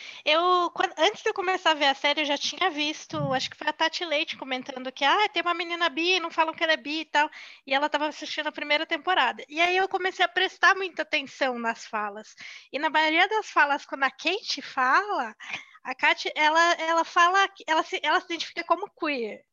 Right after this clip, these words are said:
Ela não fala necessariamente que ela é lésbica, ela fala que ela é queer. E, e aí as outras pessoas normalmente se referem a ela como lésbica. E aí eu fiquei pensando se era a série pisando em ovos, tentando decidir pra onde ela ia,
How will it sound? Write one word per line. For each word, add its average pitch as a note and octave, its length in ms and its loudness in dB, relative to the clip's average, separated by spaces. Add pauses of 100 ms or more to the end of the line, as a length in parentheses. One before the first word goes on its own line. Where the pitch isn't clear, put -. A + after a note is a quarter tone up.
(140)
Ela C4+ 240 2
não D#4 180 -4
fala C#4+ 480 4
necessariamente C4+ 760 -4
que C4+ 60 -4
ela B3 120 -2
é A#3+ 60 -4
lésbica, A#3+ 580 -6
ela D4+ 120 0
fala C#4+ 240 -2
que - 100 -10
ela D#4 80 0
é E4+ 40 -6
queer. A3 480 -14 (760)
E, B3+ 1160 -10
e C#4 140 -6
aí C4+ 240 2
as C#4+ 180 2
outras G4+ 360 0
pessoas E4 680 0 (240)
normalmente D4 480 -4
se - 80 -6
referem D4+ 320 0
a C#4+ 100 4
ela C4+ 140 -2
como D4 240 -8
lésbica. A#3 520 -8 (680)
E C4+ 100 0
aí D#4 140 4
eu E4+ 80 4
fiquei F#4+ 260 -4
pensando G4 520 0
se - 160 -4
era E4+ 380 6
a E4 40 2
série D#4+ 320 0
pisando D4 400 -6
em C#4 140 -8
ovos, D4+ 480 2
tentando C#4+ 420 -4
decidir C4+ 480 -8
pra D4 200 0
onde C4+ 160 -4
ela B3 240 -4
ia, C#4 500 -6